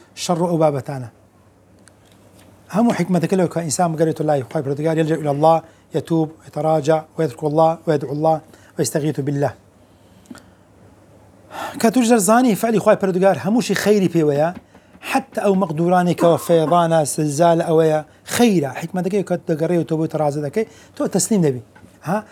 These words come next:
ومن يؤمن بالله يهدي قلبه. علەما چ دەفەرمێ تەفسیرەکەی؟ ومن يؤمن بالله يهدي قلبه. مفەسرین دەفەرمێن: هو الرجل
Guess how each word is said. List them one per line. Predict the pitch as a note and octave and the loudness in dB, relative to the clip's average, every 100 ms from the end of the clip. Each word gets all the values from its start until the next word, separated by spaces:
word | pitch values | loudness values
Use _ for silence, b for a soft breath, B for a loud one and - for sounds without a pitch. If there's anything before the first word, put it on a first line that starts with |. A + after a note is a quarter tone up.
| B B - | B B 0
ومن | G#3 G3 | 2 2
يؤمن | A#3+ F#3+ E3+ | 0 0 2
بالله | E3+ F#3+ F#3+ F3+ | 2 2 2 2
يهدي | D#3+ D#3 C#3 | 0 -2 -2
قلبه. | E3 D3 C3 - _ _ _ _ _ F3+ | -2 -2 -6 -10 _ _ _ _ _ -2
علەما | E3+ E3+ | 2 2
چ | - | 0
دەفەرمێ | - D3+ C3 | 0 -2 -4
تەفسیرەکەی؟ | A#2 - C3+ - B2+ _ _ _ | -6 -8 -8 -10 -14 _ _ _
ومن | E3 D#3+ | -4 -2
يؤمن | F#3+ E3+ C#3+ | -2 -4 -2
بالله | D3 D#3 G3+ E3+ _ _ F#3+ | 0 2 0 -2 _ _ -6
يهدي | D#3+ | -6
قلبه. | C3+ D3 B2 A#2+ _ _ _ _ _ _ _ _ _ _ | -4 -6 -8 -14 _ _ _ _ _ _ _ _ _ _
مفەسرین | - E3+ F#3 A3+ G#3 | -2 0 2 2 2
دەفەرمێن: | F#3 F3 G3+ A3 A3+ _ _ _ b b _ | 2 2 0 0 -6 _ _ _ b b _
هو | G#3+ | 0
الرجل | G#3+ A#3 G#3 | 2 4 0